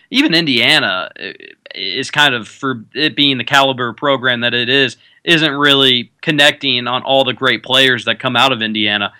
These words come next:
Uh, so this would be absolutely huge for Purdue and Matt Painter,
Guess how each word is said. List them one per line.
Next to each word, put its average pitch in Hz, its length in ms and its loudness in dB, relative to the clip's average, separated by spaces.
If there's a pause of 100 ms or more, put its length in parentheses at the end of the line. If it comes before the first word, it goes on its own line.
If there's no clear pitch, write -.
(340)
Uh, 110 240 0
so 143 220 -4
this 185 200 0
would 160 100 -2
be 127 140 -2
absolutely 120 600 -4
huge 160 520 -4
for 143 120 -6
Purdue 135 480 2
and 139 240 2
Matt 135 240 4
Painter, 127 400 2